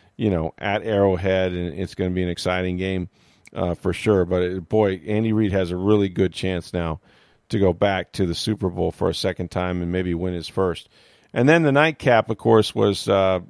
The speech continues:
the Packers over Seattle, twenty-eight twenty-three. And this was a, a really good job by Russell Wilson keeping his team in this, 'cause the Packers looked like they were gonna run away from it. And,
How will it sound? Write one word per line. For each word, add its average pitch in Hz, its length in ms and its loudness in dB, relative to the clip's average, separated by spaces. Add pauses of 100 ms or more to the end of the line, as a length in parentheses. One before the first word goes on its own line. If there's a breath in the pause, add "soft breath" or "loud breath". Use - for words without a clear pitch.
the 101 140 -2
Packers 107 480 0
over 101 200 2
Seattle, 95 400 -2
twenty-eight 101 460 -4
twenty-three. 98 580 -2
And 101 80 -4
this 127 120 -6
was 120 140 -4
a, 95 180 0 (520 soft breath)
a 156 40 -6
really 180 280 2
good 107 180 4
job 101 300 2
by 95 100 2
Russell 98 380 2
Wilson 98 340 -2
keeping 104 340 -6
his 101 160 -2
team 101 280 -2
in 101 140 0
this, 95 200 -4
'cause 92 180 -4
the 90 100 -4
Packers 104 580 -2 (360 soft breath)
looked 117 180 0
like 107 180 0
they 110 100 2
were 104 100 4
gonna 101 220 0
run 95 160 2
away 92 300 0
from 87 260 -4
it. 85 180 -6
And, 92 440 -4